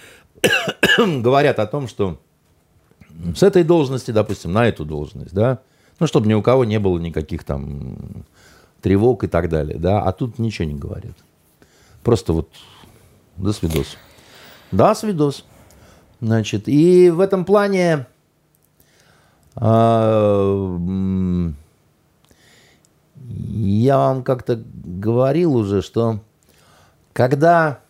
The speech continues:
без объяснения каких-то причин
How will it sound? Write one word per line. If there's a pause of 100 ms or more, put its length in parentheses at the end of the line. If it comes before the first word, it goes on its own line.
(1400)
без
объяснения
каких-то
причин